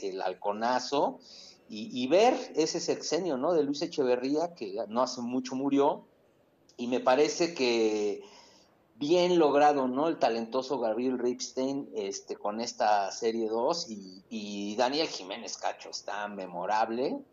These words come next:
Entonces, mañana no se pierdan el estreno, ahí en Prime, este, muy, muy recomendable para que, pues, enterarnos, ¿no? Con, entre ficción, realismo sucio, realismo mágico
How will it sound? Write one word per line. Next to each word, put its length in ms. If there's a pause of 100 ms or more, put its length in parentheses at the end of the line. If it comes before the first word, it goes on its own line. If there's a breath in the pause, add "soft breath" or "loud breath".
(440 soft breath)
Entonces, 760
mañana 420
no 120
se 140
pierdan 420
el 120
estreno, 840
ahí 460
en 240
Prime, 520 (560 loud breath)
este, 1400
muy, 240
muy 200
recomendable 800
para 380
que, 440
pues, 220
enterarnos, 920
¿no? 240
Con, 360
entre 300
ficción, 760
realismo 720
sucio, 520
realismo 600
mágico 800